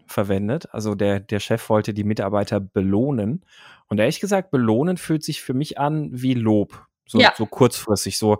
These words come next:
Speaker 1: also wie, wie du einen Hund lobst, dem tätschelst du auf den Kopf und sagst, "Hast du fein gemacht." Ähm,
Speaker 2: Und das
Speaker 1: und
Speaker 2: Leckerli.
Speaker 1: du, du belohnst den, wenn du ihm Leckerli gibst.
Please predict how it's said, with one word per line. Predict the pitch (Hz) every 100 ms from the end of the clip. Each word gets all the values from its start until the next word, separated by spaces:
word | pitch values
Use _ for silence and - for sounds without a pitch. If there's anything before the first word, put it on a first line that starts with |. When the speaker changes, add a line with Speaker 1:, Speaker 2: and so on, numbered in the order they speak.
| - - - - - -
Speaker 1:
also | 120 117 107 -
wie, | 113 123 113 117 127 135 131
wie | 147
du | 143
einen | 120 110
Hund | 123 170 - - - -
lobst, | 113 131 233 - -
dem | 123 110
tätschelst | 143 - 123 -
du | 117
auf | -
den | 107
Kopf | - 185
und | 139
sagst, | 120 117 -
"Hast | 117 -
du |
fein | - 110 127
gemacht." | 180 185 254 - - - - - _ -
Ähm, | 135 139
Speaker 2:
Und | 214 269
das |
Speaker 1:
und | -
Speaker 2:
Leckerli. | 254 190 160
Speaker 1:
du, | - 131 127
du | 123 147
belohnst | 135 127 117 127 185 -
den, | 190 196 196 -
wenn | 131 139 147
du | 151
ihm | 151 143
Leckerli | 117 - 110 95
gibst. | 107 - -